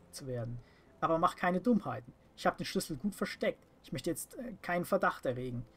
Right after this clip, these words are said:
Okay, abgemacht. Okay.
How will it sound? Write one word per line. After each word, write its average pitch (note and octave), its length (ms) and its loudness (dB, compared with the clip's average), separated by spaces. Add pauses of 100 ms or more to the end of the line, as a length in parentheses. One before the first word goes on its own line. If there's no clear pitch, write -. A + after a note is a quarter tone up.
(720)
Okay, G3 300 4 (140)
abgemacht. C3+ 480 0 (1600)
Okay. - 240 -8